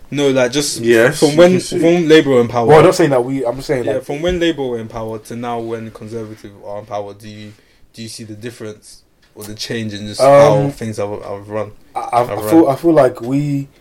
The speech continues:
Speaker 3: we haven't been in a position to really see that. I go, wait, hold on. Was the, um, increasing the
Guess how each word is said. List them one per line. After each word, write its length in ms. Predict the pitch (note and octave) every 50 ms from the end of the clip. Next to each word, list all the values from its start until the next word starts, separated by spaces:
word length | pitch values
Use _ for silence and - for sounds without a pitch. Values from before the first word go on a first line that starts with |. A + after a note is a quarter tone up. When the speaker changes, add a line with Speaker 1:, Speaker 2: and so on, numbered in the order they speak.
| _ _ - - _ _ _ _ _ _ _ _ _ - - _ _
Speaker 3:
we 200 | - B2+ C3+ D3
haven't 440 | D3 C3 C3+ C3 C3 C3+ B2+ A#2 A2+
been 220 | A#2 B2+ B2 A#2+ A#2
in 420 | - A#2 A#2 A#2+ A#2 A#2 A2+ -
a 100 | - A#2
position 1000 | A2 - - A2+ A2 G#2+ G2+ G2+ A2 B2+ C3 - - - B2 A2 A2 G#2+ G#2+ G#2 G2 - _
to 200 | - - A#2+ A2 G#2+
really 380 | A2+ A#2 A2+ G#2+ G#2+ G#2 F#2+ F#2+ - _ _ _ _ -
see 280 | - - - B2+ A#2+
that. 140 | A2 G#2+ -
I 80 | G#2+ A#2+
go, 100 | A#2+ D3
wait, 160 | C#3+ C#3 B2 A#2
hold 180 | C3 D#3 D#3+
on. 160 | C#3 A#2+ A2+ B2
Was 220 | C#3 D3+ D#3 D#3+
the, 140 | E3+ F3+ F3+
um, 280 | F3+ F3+ F3 E3 E3 - - - - - - - - -
increasing 460 | C#3 C#3 - F#3+ G3 F#3+ F#3 F3+ E3
the 480 | D3 C#3+ C#3+ C#3 C3+ C3 B2+ B2+ A#2